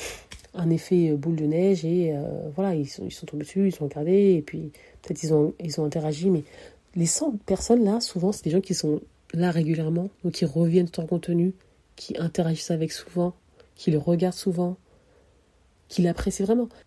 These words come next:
Et vous savez, pour, pour, euh, réussir, mais genre, quand on parle de vraie réussite, ok, dans une entreprise, on dit qu'avec seulement mille vrais fans, c'est plié, en fait. Et quand je dis les vrais fans, c'est vraiment, euh, ceux dont je vous parlais, ceux que j'appelle les extrémistes.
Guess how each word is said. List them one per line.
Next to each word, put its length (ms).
Et 240
vous 80
savez, 200
pour, 340
pour, 240
euh, 200
réussir, 540
mais 140
genre, 180
quand 120
on 40
parle 200
de 100
vraie 380
réussite, 400
ok, 200
dans 100
une 60
entreprise, 380
on 100
dit 260
qu'avec 320
seulement 420
mille 480
vrais 320
fans, 440
c'est 180
plié, 340
en 60
fait. 320
Et 100
quand 140
je 40
dis 100
les 80
vrais 160
fans, 160
c'est 160
vraiment, 440
euh, 340
ceux 200
dont 180
je 40
vous 100
parlais, 240
ceux 160
que 60
j'appelle 260
les 160
extrémistes. 600